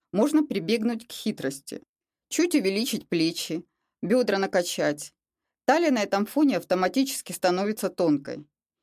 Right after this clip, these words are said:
И вот вам, пожалуйста, те самые песочные часы. Добиться этого сложно, но можно. И опять напоминаю про правильный питьевой режим.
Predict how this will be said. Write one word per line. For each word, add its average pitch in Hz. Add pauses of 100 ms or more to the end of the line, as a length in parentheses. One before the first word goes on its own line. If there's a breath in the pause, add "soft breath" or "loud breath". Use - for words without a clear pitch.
(140)
И 185
вот 208
вам, 240
пожалуйста, 262 (200)
те 165
самые 156
песочные 190
часы. 190 (240)
Добиться 170
этого 175
сложно, 160 (200)
но 156
можно. 147 (640)
И -
опять 220
напоминаю 196
про 247
правильный 196
питьевой 165
режим. 208